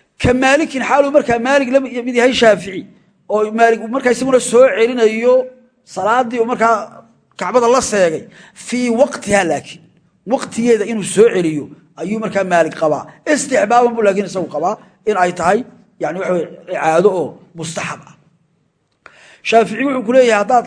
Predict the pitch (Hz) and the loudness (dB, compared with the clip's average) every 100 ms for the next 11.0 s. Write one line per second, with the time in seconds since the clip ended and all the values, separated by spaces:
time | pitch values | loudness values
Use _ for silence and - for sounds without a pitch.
0 | - 185 165 220 233 233 185 165 139 _ | -4 -10 -4 -4 -2 -2 0 -2 -4 _
1 | _ _ _ _ _ _ _ _ _ - | _ _ _ _ _ _ _ _ _ -20
2 | _ 233 214 190 180 - 175 156 156 147 | _ -10 -4 -4 -4 -8 -4 -2 -2 -2
3 | 220 - - - - _ - 156 180 190 | -4 -4 -16 -20 -20 _ -16 -8 -6 -6
4 | 151 143 131 120 - _ _ _ _ _ | -8 -8 -10 -12 -18 _ _ _ _ _
5 | _ _ _ _ _ _ _ _ _ _ | _ _ _ _ _ _ _ _ _ _
6 | _ _ _ _ _ _ - 170 214 208 | _ _ _ _ _ _ -2 2 2 2
7 | 196 180 185 185 190 190 185 156 220 214 | -2 -2 -4 -4 -4 -6 -6 -6 -4 -4
8 | 170 165 160 156 151 135 - _ _ _ | -4 -4 -4 -4 -4 -8 -14 _ _ _
9 | _ _ _ _ _ _ - 175 156 175 | _ _ _ _ _ _ -10 -4 -2 -2
10 | 156 131 147 156 143 135 139 123 - | -2 -6 -8 -4 -4 -6 -10 -10 -12